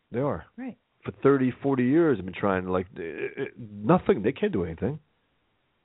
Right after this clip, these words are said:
Speaker 1: The mullahs are in control. They've always been in control. They have these interchangeable, quote-unquote, presidents that they show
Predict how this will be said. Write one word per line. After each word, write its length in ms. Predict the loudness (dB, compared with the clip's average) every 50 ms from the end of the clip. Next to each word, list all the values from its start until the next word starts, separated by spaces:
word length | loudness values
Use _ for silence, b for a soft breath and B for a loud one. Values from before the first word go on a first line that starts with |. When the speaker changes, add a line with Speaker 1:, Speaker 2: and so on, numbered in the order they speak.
| _ -8 -6
Speaker 1:
The 60 | -4
mullahs 440 | 0 2 4 4 6 6 4 4 4
are 200 | 2 2 0 0 -2 -4
in 80 | -8
control. 640 | -8 -8 -10 -6 -2 0 2 2 2 0 -2 -8 -10
They've 160 | -6 -2 2 4
always 400 | 4 6 6 6 6 4 4 4
been 220 | 2 2 2 0
in 80 | -4 -8
control. 460 | -10 -10 -10 -8 -8 -8 -8 -10 -12 _ _ _ _ _ _ _ _ _ _ _ _ _ _ _ _ _ _ _ _ _ _ _ _ _ _ _ _ 0
They 100 | 4 6
have 100 | 6 6
these 140 | 4 2 -2
interchangeable, 500 | -2 -2 -2 0 2 2 2 2 2 0
quote-unquote, 360 | 0 2 0 0 0 -2 -4
presidents 540 | -4 -4 -2 0 0 0 -2 -8 -10 -12 -12 -10
that 100 | -10 -8
they 120 | -6 -6 -4 -2 0
show 260 | 0 0 0 -2 -6